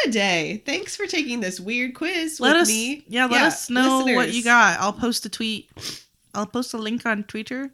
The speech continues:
Speaker 1: And I'll put it in the show notes, and you can tell us what you got. Please,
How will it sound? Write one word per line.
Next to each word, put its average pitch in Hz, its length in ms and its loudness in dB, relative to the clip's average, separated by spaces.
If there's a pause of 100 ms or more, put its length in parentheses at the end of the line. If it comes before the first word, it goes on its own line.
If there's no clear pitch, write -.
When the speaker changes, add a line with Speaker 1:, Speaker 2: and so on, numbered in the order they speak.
(240)
Speaker 1:
And 190 140 -8
I'll 214 120 -4
put 277 160 -6
it 285 160 -2
in 233 160 -6
the 269 80 -4
show 285 300 -4
notes, 220 440 -4
and 202 180 -8
you 226 80 -8
can 262 120 -8
tell 262 140 -6
us 262 120 -10
what 247 100 -12
you 247 100 -8
got. 247 420 -2
Please, 294 320 -4